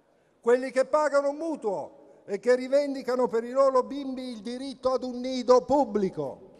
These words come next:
Vedete, alla fine di questo viaggio ho una convinzione. In questi anni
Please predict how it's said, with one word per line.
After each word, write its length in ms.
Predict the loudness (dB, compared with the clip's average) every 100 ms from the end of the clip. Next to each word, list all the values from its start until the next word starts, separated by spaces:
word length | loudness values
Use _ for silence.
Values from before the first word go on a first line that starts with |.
| _ -20 _ _ _ _ _ _ _ -20 -20 -20 -20 -12
Vedete, 640 | -6 0 0 0 -6 -10 -12 -20 -20 -20 -20 -20 -20 -20 -20 -20 _ _ -20 _ -20 -20 _ _ _ _ _ _ _ _ _
alla 280 | -2 0 0
fine 340 | -2 -4 -2
di 100 | -2
questo 300 | -2 -4 -4
viaggio 680 | -8 -4 -2 -4 -6 -8 -8 -12 _ -20 _
ho 160 | -8 -4
una 180 | -4 -4
convinzione. 840 | -4 -6 -10 -12 -10 -10 -12 -20 _ _ _ _ _ _ _ _ _ _ _ _ _ _ _ _ _ _ _ _
In 120 | -14
questi 400 | -4 -4 -4 -12
anni 420 | -14 -16 -20 -20